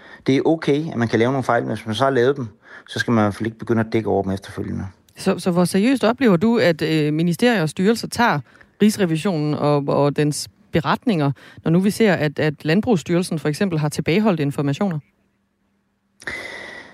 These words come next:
Speaker 1: Jamen, det er jo svært at vurdere, hvor seriøst de tager det. Altså, i hvert fald, når man ser det udefra, og jo også som, som politiker, og man skal jo huske, det er jo Folketinget, der holder øje med regeringen,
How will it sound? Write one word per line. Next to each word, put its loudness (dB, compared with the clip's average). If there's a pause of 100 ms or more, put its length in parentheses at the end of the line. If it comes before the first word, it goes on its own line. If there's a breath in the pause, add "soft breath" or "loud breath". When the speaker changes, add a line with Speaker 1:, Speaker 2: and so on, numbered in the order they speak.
(420 loud breath)
Speaker 1:
Jamen, 2
det 2
er 4
jo 2
svært 0
at -4
vurdere, 0
hvor 0
seriøst 0
de -12
tager 0
det. -2
Altså, -6
i -4
hvert -2
fald, -4
når 0
man 0
ser 2
det -2
udefra, 0
og 0
jo 0
også 0
som, -2
som -2
politiker, -2
og -2
man -6
skal -4
jo 0
huske, -6
det 2
er 2
jo 2
Folketinget, -4
der -4
holder 0
øje 0
med -4
regeringen, -2